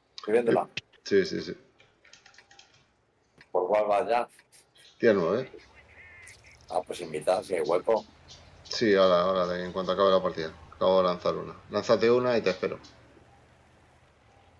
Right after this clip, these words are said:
Speaker 2: ¿Pero tú te acuerdas de jugar a esto, tío?
Speaker 1: No mucho. <laughs> No mucho, pero algo, algo, algo me tendré que acordar, copón.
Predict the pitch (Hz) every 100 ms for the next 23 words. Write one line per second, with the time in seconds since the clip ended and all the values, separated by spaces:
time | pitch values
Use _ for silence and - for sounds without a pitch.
0 | - _ - - _ _ - - _ _
1 | _ _ _ _ _ _ _ _ _ _
2 | _ _ _ _ _ _ _ - - -
3 | 104 104 113 127 120 110 107 117 104 107
4 | 135 - 101 - 131 - _ _ _ -
5 | _ _ - - _ 381 - - _ -
6 | 117 120 135 147 98 - - 135 - -
7 | - - - - - _ - - _ _
8 | - - - - - 147 120 117 147 101
9 | 92 104 123 123 110 127 131 110 85 95
10 | 131 143 95 90 90 80 78 78 95 127
11 | 147 _ - 80 107 135